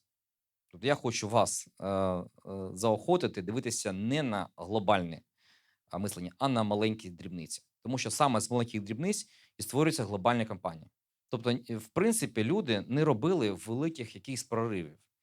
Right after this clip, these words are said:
І будь-які інновації, вони насправді відбуваються з, е, мільйона або з тисяч якихось малесеньких дрібних інновацій. Тому, звісно, ні, ні про яку міжнародну компанію ми ніколи не мислили. Ми навіть сьогодні не, про це не мислимо. А що ми можемо запропонувати європейцям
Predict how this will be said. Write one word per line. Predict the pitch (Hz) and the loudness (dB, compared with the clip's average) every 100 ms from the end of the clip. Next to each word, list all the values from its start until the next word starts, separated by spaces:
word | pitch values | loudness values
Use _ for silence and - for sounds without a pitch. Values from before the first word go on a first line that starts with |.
| _ _ _ - | _ _ _ -4
І | 113 | -2
будь-які | 151 175 139 - | 0 0 -2 -2
інновації, | - 131 131 131 180 190 - 104 | -2 0 0 2 2 2 -2 -2
вони | 104 170 | -2 -2
насправді | 147 117 - 165 139 110 | -2 -6 0 0 2 -4
відбуваються | 98 117 147 123 117 | -6 0 0 2 -2
з, | - - | -2 -2
е, | 113 113 110 | 2 4 2
мільйона | 113 117 120 160 123 101 | 0 0 0 0 0 0
або | 95 110 | -2 -4
з | - | -2
тисяч | 147 147 120 - - _ _ _ | -2 -2 -2 -6 -10 _ _ _
якихось | 107 131 120 110 | -8 -4 -2 0
малесеньких | 123 135 123 98 95 | 2 2 0 -4 -4
дрібних | 110 120 113 | -2 0 -2
інновацій. | 95 90 82 - - _ _ _ _ _ _ | -2 -2 -2 -4 -12 _ _ _ _ _ _
Тому, | 131 185 | -2 -2
звісно, | 117 180 190 131 120 - | -2 -2 -2 -2 -4 -4
ні, | - 120 120 151 | -6 -6 -6 -6
ні | 143 | -4
про | 131 | 0
яку | 170 160 - | 2 2 2
міжнародну | 107 104 135 131 123 | 0 0 0 -2 -2
компанію | 120 113 165 147 107 | -6 0 2 2 2
ми | 127 | 2
ніколи | 123 113 147 123 | 2 0 2 2
не | 110 | 2
мислили. | 131 - 90 | 0 -4 -6
Ми | 113 | 0
навіть | 139 131 | 0 0
сьогодні | 143 147 139 | 0 2 2
не, | 101 95 | 0 -2
про | 101 | -4
це | - | -2
не | 101 | -2
мислимо. | 98 - 82 - _ _ - | 0 -2 -8 -14 _ _ -4
А | |
що | 113 214 | 0 4
ми | 220 | 4
можемо | 170 135 113 104 | 6 6 4 2
запропонувати | 123 131 131 147 127 120 | 0 0 0 2 2 0
європейцям | 117 127 175 196 - 85 | 0 2 2 0 -2 -6